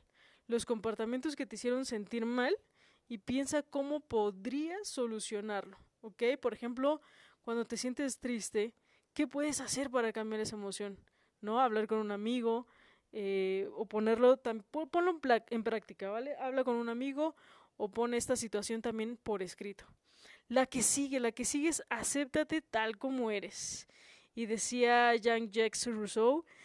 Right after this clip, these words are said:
que nadie puede ser feliz si no se acepta a sí mismo.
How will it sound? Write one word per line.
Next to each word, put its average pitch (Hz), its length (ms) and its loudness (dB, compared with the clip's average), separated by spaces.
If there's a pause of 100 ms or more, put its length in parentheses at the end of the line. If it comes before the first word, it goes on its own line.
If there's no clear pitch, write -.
(180)
que 226 140 0
nadie 269 560 2
puede 247 320 6
ser 233 200 0
feliz 220 680 -2 (160)
si - 240 -8
no 220 280 -2
se 247 140 -4
acepta 214 680 -4 (240)
a 196 140 -2
sí 196 280 -4
mismo. 185 480 -6